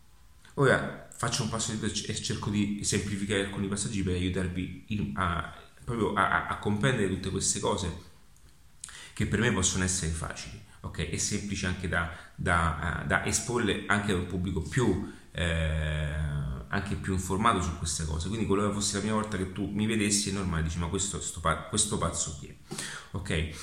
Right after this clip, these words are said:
Allora, che cosa voglio dire? Che di conseguenza ciò che sto dicendo sta, mette in discussione tutto quello che dicono gli altri. Sì, sì, è proprio questo il punto, sì.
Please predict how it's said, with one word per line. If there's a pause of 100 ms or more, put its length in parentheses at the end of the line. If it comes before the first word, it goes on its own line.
(260)
Allora,
che
cosa
voglio
dire?
Che
di
conseguenza
ciò
che
sto
dicendo
sta,
mette
in
discussione
tutto
quello
che
dicono
gli
altri.
Sì, (800)
sì,
è
proprio
questo
il
punto,
sì.